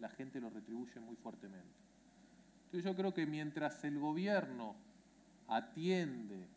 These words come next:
eh, a veces desatiende, pero está en, en, y, y se involucra en alguna de estas discusiones, yo creo que tienen el eje muy claro que con todo el proceso de reformas no se ganan votos.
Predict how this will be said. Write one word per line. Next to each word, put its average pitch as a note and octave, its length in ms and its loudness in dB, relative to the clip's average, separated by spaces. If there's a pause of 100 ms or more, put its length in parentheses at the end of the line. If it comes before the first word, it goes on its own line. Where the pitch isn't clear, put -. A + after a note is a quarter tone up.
(1000)
eh, G2+ 280 -8
a G#2 120 -2
veces C3 320 -2 (260)
desatiende, A2 840 -2
pero G2 340 -6 (400)
está E3 460 4
en, C#3 220 -2
en, A#2+ 200 -6
y, C3 200 -6
y - 100 -10
se - 60 -8
involucra B2 500 0
en A#2+ 60 -4
alguna B2+ 240 -2
de A2 60 -4
estas A2+ 140 -6
discusiones, D3 680 -2 (720)
yo D3+ 60 -8
creo D#3+ 120 2
que D3+ 100 2
tienen D#3 240 2
el C#3+ 120 0
eje D3+ 180 -2
muy C#3+ 200 -4
claro D#3 420 2
que C#3+ 340 0 (340)
con A#2+ 200 -8
todo F3 140 2
el D#3+ 60 2
proceso C#3 360 -6
de B2+ 60 -2
reformas D3 760 -4
no A#2+ 80 -10
se A#2 140 -6
ganan G#2 320 -2
votos. F2+ 240 -14